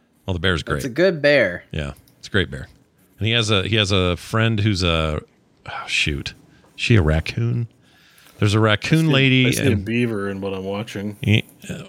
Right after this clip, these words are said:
Speaker 1: well, the thing I'm, oh, well, that's a bear. <laughs> Oh, you mean he's interacting with a beaver. I got it.
Speaker 3: Yeah, yeah, there's another character
Speaker 1: Gotcha.
Speaker 3: that's a beaver.
Speaker 1: Um,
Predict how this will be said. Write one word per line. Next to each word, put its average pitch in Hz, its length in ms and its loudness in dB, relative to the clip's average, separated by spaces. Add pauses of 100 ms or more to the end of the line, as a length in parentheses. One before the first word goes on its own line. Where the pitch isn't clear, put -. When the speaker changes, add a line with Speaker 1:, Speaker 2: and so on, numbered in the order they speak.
Speaker 1:
well, 107 140 0
the 110 80 0
thing 147 240 0
I'm, 135 240 0
oh, 95 300 -2 (680)
well, 98 120 -2
that's 139 160 0
a 107 60 2
bear. 85 600 0 (300)
<laughs> - 100 -8 (1400)
Oh, 180 100 -2
you 196 160 0
mean 208 160 -2
he's 151 160 0
interacting 120 460 0
with 87 100 -2
a - 20 -8
beaver. 82 360 -8
I 92 80 -6
got 85 160 -10
it. - 60 -14 (220)
Speaker 3:
Yeah, 135 160 0
yeah, 143 180 4
there's 104 180 -4
another 107 260 -6
character 101 340 -10
Speaker 1:
Gotcha. 98 360 0
Speaker 3:
that's - 120 -4
a - 40 -10
beaver. 95 360 -12 (140)
Speaker 1:
Um, 117 380 2